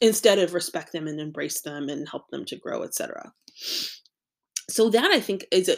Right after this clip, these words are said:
I really like this explanation of the Netziv, because first of all, it makes sense, right? That it's not just, "Oh, a new king came along, a new guy,"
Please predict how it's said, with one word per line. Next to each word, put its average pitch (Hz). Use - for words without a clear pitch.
I 175
really 233
like 185
this 175
explanation 165
of 156
the 156
Netziv, 156
because 233
first 269
of 254
all, 240
it 202
makes 185
sense, -
right? 190
That 202
it's 202
not 277
just, 226
"Oh, 185
a 180
new 180
king 180
came 165
along, 160
a 160
new 185
guy," -